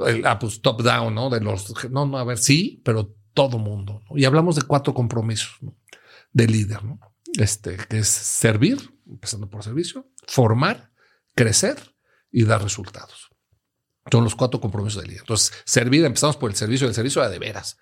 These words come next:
No, y siempre vamos a ejemplo, no, aquí no somos el servicio de el mesero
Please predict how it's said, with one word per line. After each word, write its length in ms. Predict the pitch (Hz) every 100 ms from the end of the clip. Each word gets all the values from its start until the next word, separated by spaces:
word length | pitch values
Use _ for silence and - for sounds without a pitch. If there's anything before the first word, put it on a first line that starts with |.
| _ _ _ -
No, 60 | 117
y 20 |
siempre 240 | 123 113
vamos 180 | 120 113
a 40 |
ejemplo, 260 | 113 113 113
no, 140 | 113 127 127 - - _
aquí 160 | 117 160
no 100 | 175
somos 220 | 160 151
el 100 | 135
servicio 560 | 113 120 131 139 143 127
de 200 | 110 107 - -
el 120 | 127
mesero 880 | 123 120 139 139 135 120 110 101